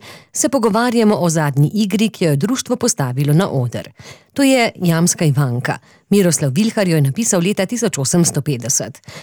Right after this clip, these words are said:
Leto kasneje jo je prvič ali deloma uprizorila Filharmonična družba v Ljubljani. V celoti pa Ljubljanska čitalnica leta tisoč osemsto enainsedemdeset.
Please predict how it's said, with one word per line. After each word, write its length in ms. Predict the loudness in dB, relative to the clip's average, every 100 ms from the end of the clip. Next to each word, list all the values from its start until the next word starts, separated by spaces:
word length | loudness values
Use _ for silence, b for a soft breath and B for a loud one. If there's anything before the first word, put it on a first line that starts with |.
| B
Leto 260 | -2 0 0
kasneje 600 | 0 2 2 4 4 4
jo 100 | 2
je 140 | 2
prvič 460 | 0 -4 -2 -2 -2
ali 220 | -2 -2
deloma 480 | 0 2 4 4 2 B B
uprizorila 680 | -4 0 2 2 2 2 0 -2
Filharmonična 920 | -4 -2 2 4 6 4 4 2 2
družba 360 | 2 0 2 2
v 80 |
Ljubljani. 640 | 2 2 2 2 0 -4 -8 B B B B B
V 100 | -2
celoti 500 | 2 2 2 0 0
pa 100 | 0
Ljubljanska 580 | 0 2 2 2 2 -2
čitalnica 640 | -2 -2 2 4 2 2
leta 300 | 0 0 0
tisoč 340 | -4 -4 -2 0
osemsto 480 | 0 2 0 0 -2
enainsedemdeset. 1160 | -2 0 2 2 0 -2 -2 -2 -2 -4 -8